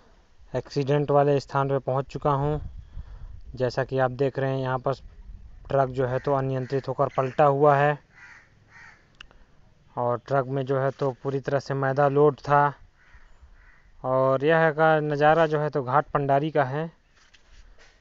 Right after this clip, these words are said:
जहाँ truck जो है तो अनियंत्रित होकर पलट चुका है। और ये जो इसमें पूरा मैदा लोड था और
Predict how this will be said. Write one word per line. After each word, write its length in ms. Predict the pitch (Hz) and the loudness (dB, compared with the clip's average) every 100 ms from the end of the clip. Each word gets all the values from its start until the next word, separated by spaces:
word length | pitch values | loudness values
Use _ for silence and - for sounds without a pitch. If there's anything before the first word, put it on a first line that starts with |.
| _ _ _ _ _ | _ _ _ _ _
जहाँ 720 | 127 127 131 151 151 151 135 135 - _ _ _ | -6 -2 2 4 4 4 0 -8 -20 _ _ _
truck 160 | 151 151 | 4 4
जो 160 | 143 143 | 4 0
है 100 | 147 | 0
तो 100 | 170 | -4
अनियंत्रित 540 | 147 151 151 175 165 | -2 0 0 -4 -6
होकर 320 | 139 151 139 127 _ _ _ 147 | -2 2 0 -2 _ _ _ 0
पलट 220 | 143 139 | 0 0
चुका 260 | 151 151 143 | -4 0 2
है। 260 | 143 151 | 2 -2
और 760 | - 139 143 147 147 151 151 143 - - - - - - - - _ _ _ _ | -2 -2 0 0 2 4 2 0 -6 -20 -20 -20 -20 -20 -20 -20 _ _ _ _
ये 200 | - 151 | -6 -4
जो 580 | 160 175 175 170 165 165 _ _ _ - | 0 2 4 6 4 0 _ _ _ -14
इसमें 240 | 135 170 160 | -10 -6 -2
पूरा 180 | 160 160 | 0 2
मैदा 300 | 151 151 175 | 2 4 4
लोड 260 | 151 170 165 | 6 4 4
था 260 | 139 135 151 | -2 0 2
और 400 | 147 147 151 | 2 2 2